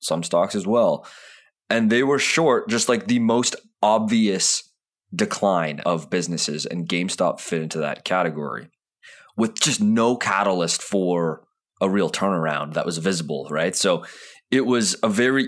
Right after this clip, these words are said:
easy thesis. It was, it's Blockbuster for video games,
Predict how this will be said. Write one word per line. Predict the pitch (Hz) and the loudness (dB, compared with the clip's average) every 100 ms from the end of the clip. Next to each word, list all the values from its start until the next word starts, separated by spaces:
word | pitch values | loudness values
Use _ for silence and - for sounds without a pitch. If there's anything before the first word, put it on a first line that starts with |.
| 117 | 2
easy | 113 104 107 | 2 4 2
thesis. | 101 147 139 - - - | 2 0 0 -2 -4 -2
It | - 104 | 0 0
was, | 98 95 87 - _ _ _ | 2 0 0 -6 _ _ _
it's | 139 170 | -4 -2
Blockbuster | - 95 98 - - 98 - 98 | -2 2 2 2 0 0 2 -2
for | - 87 | -2 -2
video | 98 101 80 71 | 0 0 0 -4
games, | 73 67 78 - | -8 -10 -8 -8